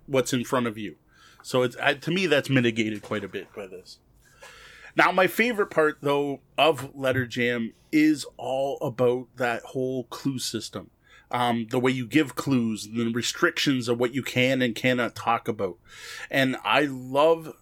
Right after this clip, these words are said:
that the best clue is often, is not the biggest word, right? This is not a game about knowing eight word letter long words and seven letter long words. Like,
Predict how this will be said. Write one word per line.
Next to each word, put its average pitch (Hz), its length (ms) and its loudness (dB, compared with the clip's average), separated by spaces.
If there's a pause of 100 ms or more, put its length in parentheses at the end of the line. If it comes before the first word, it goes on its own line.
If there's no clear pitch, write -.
(100)
that 151 280 -4
the 180 80 2
best 143 600 -2
clue 117 460 -2 (440)
is 143 240 -2
often, 185 680 -4
is 147 160 2
not 160 240 2
the 147 60 -6
biggest 127 340 -2
word, 107 240 -8 (400)
right? 151 280 2
This 156 200 0
is 139 120 -2
not 165 340 2
a 165 80 4
game 143 460 2
about 131 540 -2
knowing 147 720 2
eight 165 240 0 (280)
word 147 460 0
letter 139 300 2
long 131 540 -2 (100)
words 135 720 -2
and 113 180 -6
seven 151 400 2
letter 131 300 2
long 123 260 -2
words. 117 300 -4
Like, 123 220 0